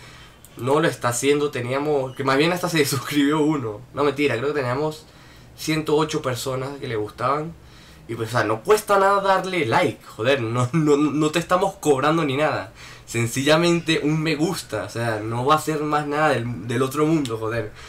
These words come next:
o sea, le das más <laughs> me gusta a muchas cosas, o sea, ¿qué te cuesta darle a este? Es por un sorteo, joder, calmados.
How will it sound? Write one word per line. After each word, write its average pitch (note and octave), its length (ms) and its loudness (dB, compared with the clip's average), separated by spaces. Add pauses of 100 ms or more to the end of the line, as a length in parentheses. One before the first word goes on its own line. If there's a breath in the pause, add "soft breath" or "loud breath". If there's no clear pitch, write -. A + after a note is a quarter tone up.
(120)
o - 40 -20
sea, A2+ 80 0
le A2+ 100 2
das B2+ 160 2
más D#3 180 2 (140)
<laughs> A#2+ 120 -6
me C#3+ 160 4
gusta D#3+ 300 2
a A#2 40 -2
muchas C3 320 -4
cosas, F#3+ 420 -4 (360 loud breath)
o - 40 -18
sea, A2+ 120 -6
¿qué A#2+ 80 -8
te C#3 120 -4
cuesta D#3 280 0
darle D3 340 2
a A2+ 120 2
este? B2+ 280 -2
Es - 60 -16
por C3+ 180 -2
un C3+ 100 -6
sorteo, B2+ 520 2
joder, G#2 360 -6 (600)
calmados. C3 720 0